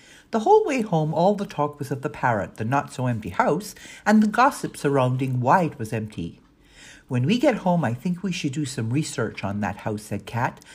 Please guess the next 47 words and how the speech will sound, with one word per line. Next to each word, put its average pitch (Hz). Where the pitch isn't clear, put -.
"I'll 175
bet 185
there's 131
information 143
online 135
about 135
what -
really 123
happened 127
there." 92
As 151
they 147
pushed -
through 180
the 151
kitchen 151
door, 208
Missus 151
Cumberstone 139
called, 120
"Now, 151
what 165
have 180
you 151
lot 135
been 139
up 175
to? 123
I 147
hope 202
you 240
didn't 175
get 165
soaked -
to 175
the 165
skin 160
in 143
all 127
that 117
rain." 170
"No, 113
Missus 196
Cumberstone," 123
the 90
cousins 104
chorused. -